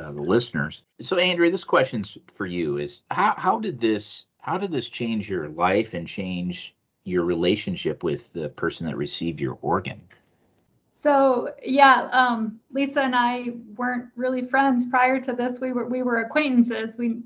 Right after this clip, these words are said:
Speaker 2: you know, we knew who the other one was, but, um, we've developed this tremendous bond and definitely a lifelong friend. Um,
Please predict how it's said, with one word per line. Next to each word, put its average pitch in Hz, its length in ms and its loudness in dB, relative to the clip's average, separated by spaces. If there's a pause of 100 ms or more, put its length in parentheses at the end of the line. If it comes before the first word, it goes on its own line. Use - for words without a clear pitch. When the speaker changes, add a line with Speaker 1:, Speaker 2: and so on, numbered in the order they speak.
Speaker 2:
you 226 80 -8
know, 220 100 -4
we 226 140 -2
knew 247 200 6
who 247 240 0
the 226 200 -4
other 226 160 -4
one 226 240 -2
was, 233 500 0
but, 220 400 -6
um, 214 460 -6
we've 233 260 -6 (160)
developed 226 640 -4
this 214 380 -6 (260)
tremendous 226 480 -2
bond 214 480 0
and 208 680 -6 (580)
definitely 240 680 0
a 220 100 -2
lifelong 214 540 -2
friend. 214 440 -4 (280)
Um, 220 440 -6